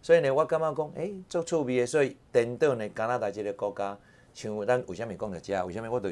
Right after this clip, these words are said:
去遐，啊，就拄着咱遮的台湾人？为什么因，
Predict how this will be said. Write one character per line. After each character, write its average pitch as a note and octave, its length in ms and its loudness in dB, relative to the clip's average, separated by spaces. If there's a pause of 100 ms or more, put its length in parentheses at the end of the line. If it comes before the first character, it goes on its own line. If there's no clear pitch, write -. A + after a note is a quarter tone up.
(240)
去 B2+ 380 4
遐， B2+ 240 8 (440)
啊， C#3 120 8
就 G#2 160 4
拄 D3 260 0
着 G#2 240 2
咱 B2 160 6
遮 B2+ 120 4
的 A#2 80 4
台 G2+ 220 2
湾 G2 200 0 (180)
人？ F2 280 -2 (100)
为 G#2+ 160 -4
什 C3 100 4
么 D3+ 120 4 (640)
因， D3 280 4